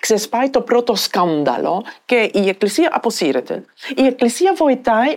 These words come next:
με τους παπάδες να γράφουν κάποια συστατική επιστολή, αλλά δεν το έχουν ένεργα στα χέρια τους. Σίγουρα όχι.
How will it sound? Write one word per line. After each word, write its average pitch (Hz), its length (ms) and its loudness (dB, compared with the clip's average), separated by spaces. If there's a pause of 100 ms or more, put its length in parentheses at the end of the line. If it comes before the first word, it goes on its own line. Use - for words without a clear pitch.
με 277 80 2
τους 262 180 -2
παπάδες 233 500 0
να 226 120 2
γράφουν 208 580 -2
κάποια 135 320 -4
συστατική - 560 -6
επιστολή, 190 580 -4 (300)
αλλά 226 400 2
δεν 233 300 0
το 294 100 2
έχουν 277 320 2 (400)
ένεργα 214 440 2
στα 196 180 -2
χέρια 160 360 -2
τους. 131 240 -6
Σίγουρα 196 520 0
όχι. 127 160 -4